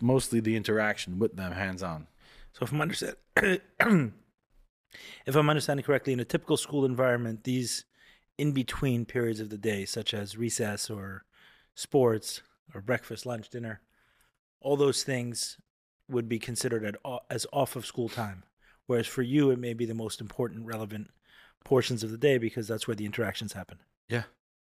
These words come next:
Speaker 1: Yes. And I mean, the way I approach, I mean, this is life. Waking up, participating, like, that's all of it, is taking the boy on an errand with me. If I need to do something, having that time to speak with them.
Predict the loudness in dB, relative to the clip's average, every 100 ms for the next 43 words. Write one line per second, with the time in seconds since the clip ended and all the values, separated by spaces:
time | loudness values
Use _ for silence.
0 | _ _ _ -4 -4 -4 -8 -8 -2 -2
1 | -2 -6 -8 -14 -20 _ _ _ _ _
2 | _ 0 2 4 4 6 6 6 4 2
3 | 2 2 -2 0 -2 -2 -2 -4 -6 -18
4 | _ _ -20 -20 -20 _ -2 0 0 0
5 | -2 -4 -8 0 0 2 2 2 2 -2
6 | -4 -6 -4 0 2 0 -6 -2 4 4
7 | 4 -2 -8 -4 -2 0 -2 -2 0 2
8 | 2 0 0 0 0 -2 -4 -6 -6 -12
9 | -20 -20 -8 -4 -4 -2 -2 0 -2 -4
10 | -6 -8 -2 0 0 0 0 -2 -2 -4
11 | -2 -2 -2 -2 -2 -4